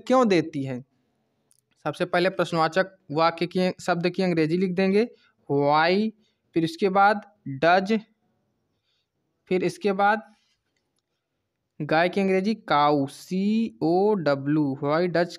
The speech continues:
cow। फिर देना, देना की अंग्रेजी गिव, और दूध की अंग्रेजी मिल्क,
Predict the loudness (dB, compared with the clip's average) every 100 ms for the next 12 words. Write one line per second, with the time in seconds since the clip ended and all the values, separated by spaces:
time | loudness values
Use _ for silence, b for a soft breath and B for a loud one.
0 | -4 0 2 0 -2 -6 _ _ _ _
1 | _ _ _ -2 0 0 0 0 2 0
2 | -2 -4 -8 -4 -2 -2 -2 -2 -2 -2
3 | -2 -2 -2 -4 -10 _ _ _ _ _
4 | _ _ _ _ _ -4 -2 0 0 0
5 | 0 0 0 0 0 -2 -6 _ _ -6
6 | -2 -4 -6